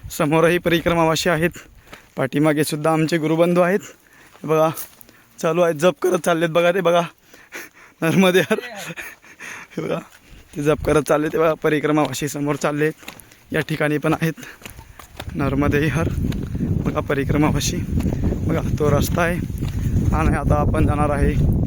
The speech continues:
श्री संत लखनगिरी बाबा यांच्या आश्रमामध्ये. काही वेळामध्येच तिथलासुद्धा व्हिडिओ शूट करून आपण टाकणार आहेत. तरी सर्वांनी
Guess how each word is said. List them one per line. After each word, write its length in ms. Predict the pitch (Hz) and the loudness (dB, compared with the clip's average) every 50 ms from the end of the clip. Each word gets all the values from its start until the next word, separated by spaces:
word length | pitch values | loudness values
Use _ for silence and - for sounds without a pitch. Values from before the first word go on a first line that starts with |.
| - - - - - - - - - - - | 0 0 0 0 0 2 2 2 2 2 0
श्री 260 | - 143 143 147 139 | 2 2 2 2 2
संत 380 | - - 156 147 151 147 - 151 151 143 - - - - - - - - - - - - - - | 2 2 2 2 2 2 0 0 0 0 0 0 0 0 0 0 0 0 2 0 0 0 0 0
लखनगिरी 560 | 175 175 185 185 202 220 - - - 185 180 | 2 2 2 2 2 0 0 0 2 2 2
बाबा 300 | 180 180 165 156 151 139 127 - - - - - - - - - - - - - - | 2 0 2 2 2 2 2 0 0 0 0 0 0 0 0 0 0 2 2 2 2
यांच्या 480 | - 143 139 143 - 151 143 143 - 160 | 2 2 2 2 2 0 0 2 2 0
आश्रमामध्ये. 760 | 147 - - 170 170 156 156 151 151 147 147 143 143 156 156 151 - - - - - - - - - - | 0 0 0 0 2 2 2 2 2 0 0 2 0 0 0 0 -2 -2 -2 0 0 0 0 0 0 0
काही 220 | 147 147 147 147 | 0 0 2 2
वेळामध्येच 640 | 143 147 143 151 135 160 151 - 180 160 - - - - - - - - - - - - - - | 2 4 2 2 2 0 -2 0 0 -2 -2 -2 -4 -6 -6 -6 -6 -8 -8 -10 -12 -8 -6 -4
तिथलासुद्धा 580 | 160 - - 165 160 156 - 160 147 147 165 165 | -4 -2 0 0 0 2 0 -2 0 2 2 2
व्हिडिओ 360 | 127 147 147 156 156 156 156 - - - - - - - - - - - - | 2 2 2 4 4 4 2 2 -2 -6 -10 -12 -18 -16 -14 -12 -10 -8 -8
शूट 280 | - - - 175 - - | -6 -2 -2 -2 -2 0
करून 260 | - 190 170 175 170 | 0 2 2 4 2
आपण 300 | 160 147 - 165 151 156 139 - - - - - - - - - - - - | 2 2 2 0 0 0 -2 -6 -10 -12 -12 -12 -12 -12 -14 -14 -14 -8 -4
टाकणार 320 | - 139 - - 151 147 151 | -4 -2 0 0 0 0 0
आहेत. 200 | 147 151 185 196 - - - - - - - - - - - - - - - | 0 0 0 0 -2 -2 -2 -2 0 0 0 0 -2 -4 -6 -8 -8 -4 -2
तरी 200 | 143 143 151 135 | 0 0 0 -2
सर्वांनी 540 | - - 151 147 147 151 156 156 147 156 | 0 -2 0 2 2 2 4 4 4 2